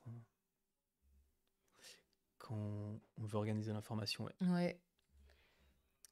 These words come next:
Speaker 1: Euh, du coup, maintenant, vous, vous avez en tête, ouais, quelques,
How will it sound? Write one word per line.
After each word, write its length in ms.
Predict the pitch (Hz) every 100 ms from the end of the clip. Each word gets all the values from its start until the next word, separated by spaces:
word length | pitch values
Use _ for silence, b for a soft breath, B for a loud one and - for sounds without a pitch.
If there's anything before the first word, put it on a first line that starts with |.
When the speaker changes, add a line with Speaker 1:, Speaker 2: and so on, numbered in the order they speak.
| _ _ - 120
Speaker 1:
Euh, 100 | 113
du 120 | 110
coup, 280 | - - 185
maintenant, 340 | 135 127 139
vous, 560 | 123 113 113 110 104 104
vous 160 | 107 107
avez 100 | 104
en 80 | 104
tête, 220 | - -
ouais, 320 | 104 107 107 -
quelques, 300 | - 107 -